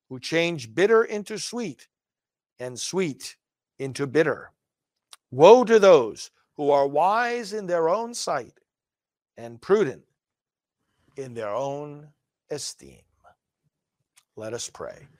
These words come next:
Lord God, we thank you for America, a place where your people can pursue virtue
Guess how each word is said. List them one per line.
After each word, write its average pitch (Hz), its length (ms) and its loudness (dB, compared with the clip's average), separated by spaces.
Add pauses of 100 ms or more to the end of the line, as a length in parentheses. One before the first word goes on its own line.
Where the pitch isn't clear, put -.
(280)
Lord 135 320 0
God, 131 300 6
we 131 160 -8
thank 131 400 -8
you 127 180 -10
for 120 560 -8
America, 120 640 -2 (600)
a 127 60 -2
place - 560 2 (460)
where 151 200 2
your 156 240 4
people 160 680 -4
can 135 180 -14
pursue 160 800 -6
virtue 113 720 -4